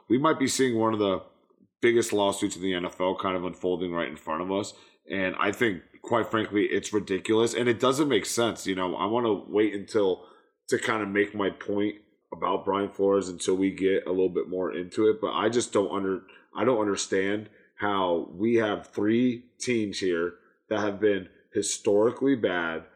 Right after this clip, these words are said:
for years outside of, take away four championships, the two in the nineties for Denver, the two in the early or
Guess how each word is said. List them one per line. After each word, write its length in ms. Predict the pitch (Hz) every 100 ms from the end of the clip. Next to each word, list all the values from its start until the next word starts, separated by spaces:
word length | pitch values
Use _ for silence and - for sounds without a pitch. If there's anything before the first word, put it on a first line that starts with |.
| _
for 560 | - - 110 107 107 -
years 800 | 95 87 95 120 120 92 87 - -
outside 540 | 95 104 - 120 110
of, 220 | 107 98 - - _ _ _ -
take 200 | 131 123
away 200 | 139 117
four 300 | - 117 120
championships, 640 | 127 117 110 107 110 101
the 160 | - 98
two 240 | - 113
in 60 | 110
the 60 |
nineties 360 | 104 101 101 98
for 120 | -
Denver, 340 | 87 101 104 104
the 80 | 95
two 320 | - 104 101
in 80 | 95
the 180 | 87 - _ _ -
early 240 | 131 135 104
or 140 | -